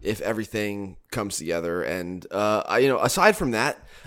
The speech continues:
I don't think that even though this guy was on the board for them at four, it doesn't feel like they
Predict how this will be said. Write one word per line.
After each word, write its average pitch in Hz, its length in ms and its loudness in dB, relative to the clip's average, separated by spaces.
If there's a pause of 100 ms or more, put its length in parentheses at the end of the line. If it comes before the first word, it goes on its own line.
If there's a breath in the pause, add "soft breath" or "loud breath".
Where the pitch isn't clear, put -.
I - 40 -2
don't 180 140 2
think 196 220 2
that 147 300 4
even 175 340 0
though 151 320 8
this 135 160 2
guy 139 160 4
was 127 100 2
on 127 100 2
the 113 60 0
board 117 260 2
for 123 100 -6
them 117 120 -2
at 95 80 -6
four, 143 220 4
it - 40 2
doesn't 123 260 -2
feel 147 320 0
like 110 200 0
they 98 320 -2